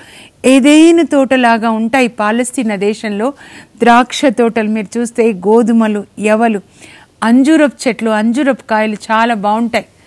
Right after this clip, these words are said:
యేసు ప్రభు కూడా అంజూరపు కాయలు తినాలనుకున్నారు కదా. <clears throat> అక్కడ వెళ్ళినప్పుడు మేము కూడా తిన్నాం.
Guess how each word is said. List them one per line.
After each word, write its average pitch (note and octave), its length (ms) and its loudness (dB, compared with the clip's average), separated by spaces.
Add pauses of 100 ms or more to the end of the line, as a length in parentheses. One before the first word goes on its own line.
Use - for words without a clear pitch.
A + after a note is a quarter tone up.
(380)
యేసు B3+ 240 0
ప్రభు A#3+ 240 -2
కూడా A#3+ 220 -2
అంజూరపు A#3+ 540 -2
కాయలు A#3 220 0
తినాలనుకున్నారు A3+ 840 -2
కదా. B3 300 -4 (760)
<clears throat> C4 360 2
అక్కడ A3 260 -2
వెళ్ళినప్పుడు A3 500 -2
మేము G#3+ 220 -4
కూడా G#3+ 180 -6
తిన్నాం. G#3+ 400 -4